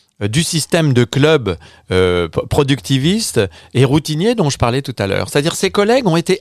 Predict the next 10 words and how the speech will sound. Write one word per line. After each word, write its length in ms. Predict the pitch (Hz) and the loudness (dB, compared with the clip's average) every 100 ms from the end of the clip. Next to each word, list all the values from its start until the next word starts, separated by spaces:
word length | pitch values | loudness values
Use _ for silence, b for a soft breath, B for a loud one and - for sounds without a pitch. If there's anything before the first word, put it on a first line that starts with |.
| - | 0
incapables, 800 | 269 311 - 233 170 139 165 220 - _ _ _ _ _ _ _ _ _ - - _ _ _ _ _ _ _ _ | 0 2 0 0 0 0 -2 -6 -12 _ _ _ _ _ _ _ _ _ -20 -20 _ _ _ _ _ _ _ _
incapables 560 | 247 269 214 196 185 190 | 0 2 2 0 0 -2
simplement 600 | - 247 254 214 220 233 | -2 -2 0 0 2 2
de 120 | 175 | 0
se 120 | - | 2
poser 400 | 170 - 254 233 | 0 0 -2 2
la 140 | 208 165 | 0 0
question 460 | - 147 - 180 | -4 -6 -4 -2
de 100 | 165 | -2
savoir 720 | 135 143 139 147 165 202 - | 0 0 0 0 -2 -6 -14